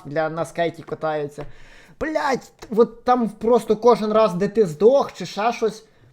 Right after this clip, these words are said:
просто, блядь, подивися рекламу і плюс десять тобі там секунд життя, плюс якісь там бонуси. Просто в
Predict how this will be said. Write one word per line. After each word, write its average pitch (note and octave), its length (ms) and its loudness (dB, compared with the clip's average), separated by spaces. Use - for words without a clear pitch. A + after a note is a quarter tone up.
просто, G#3+ 320 0
блядь, E3 300 -2
подивися G3+ 460 2
рекламу G#3+ 520 4
і F#3+ 80 -6
плюс G#3 280 -4
десять F#3+ 400 -4
тобі F3+ 220 -8
там F3+ 320 2
секунд F3+ 380 -8
життя, G3 440 -2
плюс F3+ 320 -8
якісь F3+ 260 -8
там E3 260 -4
бонуси. F#3 540 -4
Просто G#3+ 500 0
в F3 300 -2